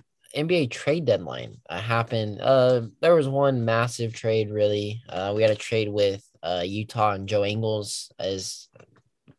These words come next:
wherever he was sent, the Blazers, I believe. Who even cares? Uh, but the big two, two kind of big trades. Uh, C J McCollum was actually traded to the Pelicans, uh, with Larry Nance and Tony Snell.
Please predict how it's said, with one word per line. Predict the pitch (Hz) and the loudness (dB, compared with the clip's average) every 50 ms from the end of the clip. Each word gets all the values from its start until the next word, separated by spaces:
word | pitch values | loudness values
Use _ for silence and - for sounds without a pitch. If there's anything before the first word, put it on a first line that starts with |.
| - - | -20 -16
wherever | 95 104 104 110 104 107 110 117 107 104 | -10 -2 0 2 4 6 6 6 4 2
he | 101 104 107 | -2 -4 -4
was | 107 101 - | -6 -6 -6
sent, | - 104 98 92 | -8 -8 -8 -10
the | 87 - | -10 -4
Blazers, | - 101 110 117 120 104 - 104 95 90 | 0 2 4 4 4 2 -2 -6 -6 -4
I | 82 82 | -4 -4
believe. | 76 80 80 82 80 78 95 | -4 -6 -6 -6 -8 -6 -4
Who | 113 120 123 | -2 -2 -2
even | 113 101 98 - | -2 -2 -6 -10
cares? | - - - 127 123 113 101 95 95 - - _ - - - - - _ _ _ - | -8 0 4 6 6 6 6 2 -2 -8 -12 _ -20 -20 -20 -20 -20 _ _ _ -2
Uh, | 98 104 107 107 104 104 | 0 2 2 2 2 2
but | 104 107 123 117 110 98 - | 6 10 12 12 12 12 8
the | 113 123 | 4 2
big | 117 117 147 156 139 113 80 80 - - | 2 4 4 4 4 4 2 -4 -12 -2
two, | - 190 208 185 170 165 156 - | 4 4 4 4 4 -2 -6 -8
two | - - - 226 233 | -10 -2 0 0 2
kind | 226 226 196 | 4 4 4
of | 185 170 | 4 4
big | 170 160 | 2 0
trades. | - - 170 151 147 139 135 - _ _ - - - _ _ - | 2 4 6 6 6 6 2 -4 _ _ -20 -20 -20 _ _ -2
Uh, | - 120 113 | 0 0 0
C | - - 170 | 0 -2 0
J | 180 208 196 | 2 2 2
McCollum | 180 135 - - - 151 170 180 165 - - - - | 2 0 -4 -2 -2 0 0 2 0 -2 -6 -10 -12
was | - 117 113 | -6 2 4
actually | 123 123 120 - 117 | 4 4 4 2 -4
traded | 113 - 143 143 143 131 | -2 0 2 2 2 0
to | - 139 | -2 -4
the | 123 - | -4 -4
Pelicans, | - - - - 151 160 151 - - - 104 104 101 101 107 - - _ | -6 -6 0 4 4 4 4 2 -2 -2 -2 -2 -2 -4 -8 -10 -10 _
uh, | 82 90 95 98 101 | -2 0 2 2 0
with | 104 104 - | 0 -2 0
Larry | 117 120 120 117 | 2 2 4 4
Nance | 113 113 110 110 110 110 107 | 4 4 4 4 2 0 -4
and | 101 104 - | -8 -8 -6
Tony | - 117 113 107 | -4 -4 -4 -4
Snell. | 101 - - - 104 104 104 101 101 113 | -4 -6 -4 -2 0 0 0 0 -2 -6